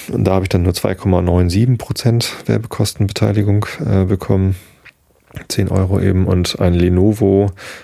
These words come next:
Notebook mit Intel Core i five Prozessor wurde auch über meinen Link gekauft und da habe ich auch zehn Euro für bekommen. Das finde ich total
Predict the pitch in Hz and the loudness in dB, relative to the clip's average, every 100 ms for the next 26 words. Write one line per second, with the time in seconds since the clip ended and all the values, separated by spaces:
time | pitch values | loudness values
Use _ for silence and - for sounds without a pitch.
0 | _ 104 95 98 - 92 90 - - 98 | _ 0 2 0 0 -2 -2 -10 -4 -2
1 | 87 - - 104 101 101 95 - 95 98 | -2 -8 -4 -2 0 0 -2 -2 0 0
2 | 95 92 92 - 95 95 92 - - - | 0 0 -2 -2 0 0 -2 -12 -10 -6
3 | - - 95 92 90 - - - - - | -6 -4 -2 -2 -2 -8 -20 -20 -20 -20
4 | - - 101 - 92 92 101 87 87 87 | -14 -4 -2 0 -2 0 0 2 2 2
5 | 87 - - 87 87 - 101 101 98 - | 0 -4 -2 -2 -2 -4 -8 -6 -6 -8
6 | 95 - 98 95 - 90 92 87 85 - | -10 -4 -2 0 0 0 0 -2 -4 -8
7 | - 82 90 117 101 - - 104 | -6 -6 -4 -2 -2 -4 -4 -2